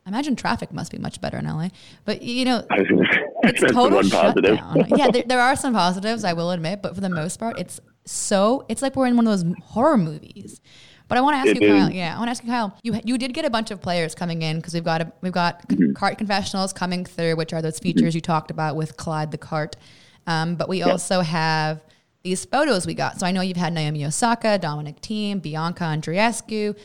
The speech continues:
Speaker 1: tons of players came
Speaker 2: Mm-hmm.
Speaker 1: through. What was the atmosphere like on Monday? When you, I mean, you have Coco Gauff, who probably had a positive attitude, but, you know, like, what,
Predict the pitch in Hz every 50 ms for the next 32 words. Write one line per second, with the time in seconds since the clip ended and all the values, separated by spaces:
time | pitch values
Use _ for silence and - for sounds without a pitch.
0 | - - - - 247 262 262 240 247 226 190 202 190 180 175 170 - 214 202 208
1 | 180 160 - - 175 165 156 143 160 170 196 - 294 320 320 277 254 294 277 -
2 | 175 180 - 185 185 185 - - - 175 175 170 165 165 160 160 - - _ _
3 | _ _ _ _ _ - 180 175 185 180 175 165 170 185 185 175 151 - - -
4 | - - 160 156 156 156 156 160 160 160 160 160 170 175 165 160 - 202 190 180
5 | 170 151 170 170 160 165 - 160 151 - 165 160 156 160 160 160 160 156 156 -
6 | - - 151 160 160 160 165 156 156 156 156 156 151 - 175 190 196 175 175 -
7 | 202 208 196 185 190 196 190 190 202 233 - - - -